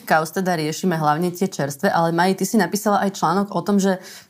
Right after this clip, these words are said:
Najvyšší súd potvrdil päťročný trest pre úradníka Žilinskej župy, plus, myslím si, že peňažný trest viac ako päťsto tisíc eur,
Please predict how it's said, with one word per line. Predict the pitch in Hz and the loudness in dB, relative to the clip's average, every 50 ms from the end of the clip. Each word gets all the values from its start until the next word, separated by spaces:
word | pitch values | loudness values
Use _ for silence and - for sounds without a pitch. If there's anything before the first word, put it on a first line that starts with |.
| - | -6
Najvyšší | - 175 170 175 190 214 202 - 202 | 0 0 2 2 2 0 0 0 -2
súd | 196 - 202 202 196 202 | -2 0 -2 -2 -2 0
potvrdil | 180 170 170 - 196 196 185 175 185 190 185 185 180 - - - - | -2 -2 -2 0 -2 -2 0 2 2 2 2 2 0 -4 -6 -4 -2
päťročný | 175 170 165 202 220 220 - - 233 226 208 | -2 0 2 0 0 0 0 2 2 2 2
trest | - - 151 151 180 180 - - | 0 -2 -2 -2 -2 -4 -4 -2
pre | 196 175 156 - - | -2 -2 -2 -2 -2
úradníka | 175 175 185 185 190 196 190 196 202 190 175 - - | 0 0 0 2 0 0 0 0 0 -2 -2 -2 -4
Žilinskej | - 147 165 175 180 180 180 180 - 185 175 | -6 -4 -2 -2 -2 -2 -4 -2 -2 -2 -2
župy, | 151 151 147 147 226 185 180 185 208 208 | 0 -2 -2 -2 -2 -2 0 0 0 0
plus, | 208 208 - 180 175 175 170 170 - | -2 -4 -2 0 0 2 0 -2 -2
myslím | - 165 160 - 185 | -4 -4 -2 0 -2
si, | 170 - 170 | -2 0 -2
že | 175 170 | -2 -2
peňažný | 175 - 175 175 185 190 185 185 180 170 175 | 0 0 2 4 4 4 4 4 2 0 0
trest | - 165 170 170 156 | 0 0 0 0 0
viac | 156 160 160 | -2 -2 0
ako | 165 185 185 - 190 | 0 -2 -2 -2 -4
päťsto | - 151 151 - - 175 | -4 -6 -6 -2 -4 -4
tisíc | 170 - 170 - - 185 170 - - - | -2 -2 -4 -2 -2 -2 -4 -4 -4 0
eur, | 147 143 147 151 180 202 | 2 2 4 2 2 0